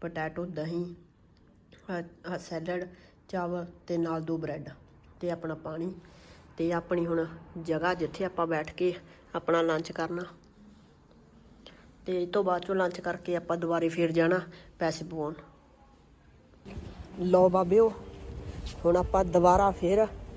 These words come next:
ਚੱਲ ਪਏ ਆ ਪੈਸੇ ਪਾਉਣ ਨੂੰ। ਬਸ ਆਪਾਂ ਨੂੰ ਸ਼ਾਪ ਇਹ ਉਹ ਓਪਨ ਮਿਲੇ, ਉਹ ਤਾਂ ਉਹਨਾਂ ਨੇ ਲਿਖਿਆ ਸੀਗਾ ਵੀ ਬਾਰਾਂ ਵਜੇ ਓਪਨ ਹੋਊਗੀ। ਚੱਲ ਬਸ ਓਪਨ ਹੋਵੇ, ਕਿਉਂਕਿ ਬਾਟ ਮਾਰ ਜਾਂਦੀ ਆ ਯਾਰ, ਬਾਟ ਕਾਫੀ ਜ਼ਿਆਦਾ ਪੈ ਜਾਂਦੀ ਆ।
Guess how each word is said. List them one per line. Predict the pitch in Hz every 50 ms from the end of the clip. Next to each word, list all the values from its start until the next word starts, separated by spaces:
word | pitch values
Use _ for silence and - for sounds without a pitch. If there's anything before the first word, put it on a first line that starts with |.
| - - - - -
ਚੱਲ | - 190 190 185 185
ਪਏ | 190 196 190 196
ਆ | 196
ਪੈਸੇ | 190 - 185 180 - 214 196
ਪਾਉਣ | 185 190 190 190 190 190
ਨੂੰ। | 196 196 185
ਬਸ | 185 180 - - 202 202 - - - - - - - - - 175
ਆਪਾਂ | 180 - - 202
ਨੂੰ | 208 214 202
ਸ਼ਾਪ | - - 202 185 185 180 -
ਇਹ | 196 196 208 202 190 - - - - - - - - - - -
ਉਹ | 180 185
ਓਪਨ | 214 220 214 202 - - - 214 220
ਮਿਲੇ, | 202 180 175 185 202 208 190 - -
ਉਹ | 190 190 180
ਤਾਂ | - 202
ਉਹਨਾਂ | 202 208 226
ਨੇ | 254 262
ਲਿਖਿਆ | 220 180 180 185 180 180
ਸੀਗਾ | - 208 202 220 247 247 - - - - - - 196
ਵੀ | 190 190
ਬਾਰਾਂ | 170 170 180 175 170 175 175
ਵਜੇ | 175 180 180 190
ਓਪਨ | 185 175 - 196 185
ਹੋਊਗੀ। | 180 185 175 175 185 180 - - - - - - - - -
ਚੱਲ | 180 180 190 185
ਬਸ | 175 185 190 -
ਓਪਨ | 208 202 196 - - 202
ਹੋਵੇ, | 202 180 175 170 180 190 196 196 - - - - - - - - - -
ਕਿਉਂਕਿ | 202 190 180 - 240 247 220 - - - - - - - - - -
ਬਾਟ | 180 185 180 180 180 180 208
ਮਾਰ | 208 202 196 196
ਜਾਂਦੀ | 190 196 196 208 220 233
ਆ |
ਯਾਰ, | 226 226 220
ਬਾਟ | 208 185 175 175 175 202
ਕਾਫੀ | - 196 185 - - 233 220
ਜ਼ਿਆਦਾ | 202 180 170 175 180
ਪੈ | 180 196 185
ਜਾਂਦੀ | 180 175 160 175 180 208 214
ਆ। | 202